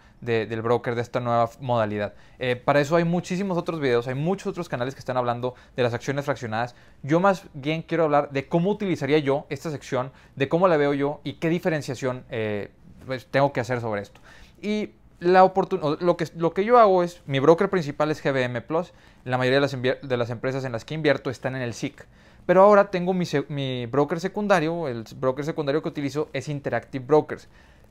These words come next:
por el cual invierto ahora en acciones peque-, en acciones de empresas pequeñas. Eh, lo utilizo más como una especie de diversificación, pero también una pe-, especie de estrategia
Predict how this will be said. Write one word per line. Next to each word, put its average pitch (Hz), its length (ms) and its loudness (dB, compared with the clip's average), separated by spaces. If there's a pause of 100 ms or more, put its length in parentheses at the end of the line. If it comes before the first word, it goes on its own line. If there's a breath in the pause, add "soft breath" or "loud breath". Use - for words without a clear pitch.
(100)
por 180 140 4
el 170 100 2
cual 175 400 4
invierto 139 520 0
ahora 170 360 6
en 131 120 -8
acciones 139 380 -6
peque-, 127 340 -6
en 123 120 -4
acciones 165 360 -2
de 139 60 -2
empresas 131 340 -4
pequeñas. 170 540 0 (300 soft breath)
Eh, 123 400 0
lo 135 100 0
utilizo 139 640 -6
más 143 460 -4 (240 soft breath)
como 131 640 -2
una 175 180 -4
especie 190 420 -2
de 156 100 0
diversificación, 156 760 -2 (260 loud breath)
pero 165 140 0
también 165 240 -2
una 185 220 0
pe-, 180 180 0
especie - 360 -2
de 175 40 2
estrategia 165 520 -2